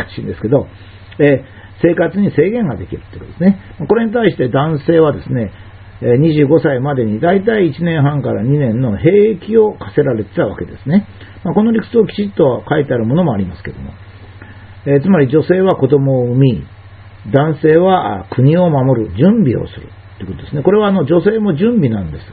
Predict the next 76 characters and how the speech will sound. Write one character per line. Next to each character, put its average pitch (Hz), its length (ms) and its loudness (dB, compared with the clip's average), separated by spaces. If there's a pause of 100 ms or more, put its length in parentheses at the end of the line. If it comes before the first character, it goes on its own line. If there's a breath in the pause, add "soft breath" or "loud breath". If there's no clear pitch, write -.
(540 loud breath)
え 127 60 0
ー、 143 100 2
産 220 120 4
ん 262 40 2
だ 254 100 2
ら 190 80 0
終 135 100 2
わ 151 100 2
り 160 80 0
じ 135 60 2
ゃ - 20 -2
あ 104 40 -2
り 107 60 -2
ま 110 120 -4
せ 107 100 -4
ん 92 60 -4
か 85 100 -12
ら、 82 80 -14
こ - 80 -4
れ 127 100 4
や 101 60 -2
っ - 20 -8 (260)
ぱ 110 60 -6
り 87 80 -6 (100)
準 208 220 2
備 247 120 -4
じ 123 80 0
ゃ 117 60 -2
な 107 80 -6
い 98 40 -6
け 101 80 -6
ど、 82 100 -8 (400 loud breath)
一 165 200 -2
応 123 80 2
産 113 100 0
む 156 200 2
と 120 120 0
い 101 40 -2
う 92 40 -6
こ 98 60 -6
と 80 80 -12
だ 98 120 -8
け 98 80 -4
で 80 160 -12
す 131 60 -8
ね。 220 200 0 (340 loud breath)
そ 190 60 0
れ 196 60 2
か 202 60 2
ら 170 100 4
男 139 380 0 (120)
性 139 200 2
は、 175 280 0 (580 loud breath)
え 113 40 -6
ー、 110 520 0
兵 170 360 2
役 170 240 2
を 156 240 0
終 120 160 6
え 110 60 2
る 101 80 -6
と。 - 120 -14 (640)
守 156 380 2
る 104 60 -2
準 190 200 2
備 113 140 -2
を - 40 -10
す - 120 -14
る - 80 -16
っ - 80 -20
て - 60 -16
こ - 0 -
と 76 60 -14
で 78 80 -14
す - 40 -8
ね。 175 180 0